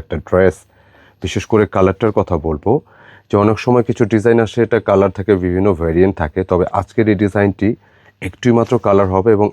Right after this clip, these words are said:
এক হাজার আপু দেখবেন, এক হাজার আপুরই পছন্দ হবে। খুবই চমৎকার এবং সামারের জন্য একটা খুবই সফট, আরামদায়ক একটা এক্সক্লুসিভ কালেকশন আজকে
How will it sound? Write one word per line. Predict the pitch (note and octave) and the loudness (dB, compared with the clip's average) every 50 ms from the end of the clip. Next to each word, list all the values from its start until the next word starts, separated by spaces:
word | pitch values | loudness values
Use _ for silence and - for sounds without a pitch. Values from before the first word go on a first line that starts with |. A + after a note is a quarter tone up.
| - F#2 F#2 | -2 -4 -4
এক | F2 - | -4 -4
হাজার | G2+ G2 G#2 G#2 G2+ | -4 -4 -2 -4 -4
আপু | - - G2+ F2+ G2 | -4 -4 -4 -4 -2
দেখবেন, | F#2 F2 G2+ G2+ E2+ F2+ | -2 0 0 0 0 -2
এক | F2 - - | -4 -4 -4
হাজার | E2+ - F#2 E2+ E2 | -2 -2 -2 -2 0
আপুরই | - F2 E2+ D#2 - E2+ | 0 0 0 0 -2 -4
পছন্দ | E2 - - F2 E2 D#2 D#2 D#2 | -6 -6 -6 -4 -2 -2 -2 -2
হবে। | D#2 D2 D2+ - - - | -4 -6 -8 -10 -6 -4
খুবই | G2+ G2 A2 A#2+ G#2 - _ - | -2 0 0 -2 -2 -4 _ -2
চমৎকার | - G2 G2+ G#2 A2 A2 - _ - A#2 A#2+ A#2+ A#2 _ _ _ _ _ _ - - _ _ _ G2 | 0 2 2 2 0 0 -2 _ -4 -2 -2 -2 -4 _ _ _ _ _ _ -20 -20 _ _ _ 0
এবং | G2 G#2 F#2+ - - | 2 2 0 0 0
সামারের | G2+ F#2+ G2+ G#2 G#2+ G#2+ G2+ A#2 | 0 0 2 2 2 0 0 0
জন্য | A2+ A2 G#2+ G#2+ | 0 0 0 -2
একটা | G2+ - - A2+ G#2+ G#2 - - | -2 -2 0 0 0 0 -2 -8
খুবই | - - B2+ A#2+ A2 C3 A#2 - - - | -6 -4 -4 -2 0 -2 -2 -2 -2 -2
সফট, | A2 G2 G2+ - - - F#2 G2+ | 0 2 2 0 -2 -4 -4 -2
আরামদায়ক | F2+ F#2+ F#2+ F#2 F2 F2 E2 - E2+ | 0 0 0 0 0 -2 -2 -4 -4
একটা | - F2+ E2 | -4 -6 -6
এক্সক্লুসিভ | - - - - - A2+ A2+ A#2 G2+ - B2 G2+ - - | -6 -10 -18 -8 -2 0 0 0 0 0 -2 -2 0 0
কালেকশন | F#2 E2+ E2 - - - - - - | 0 0 0 -2 -6 -10 -10 -8 -10
আজকে | - - - - | -10 -6 -2 0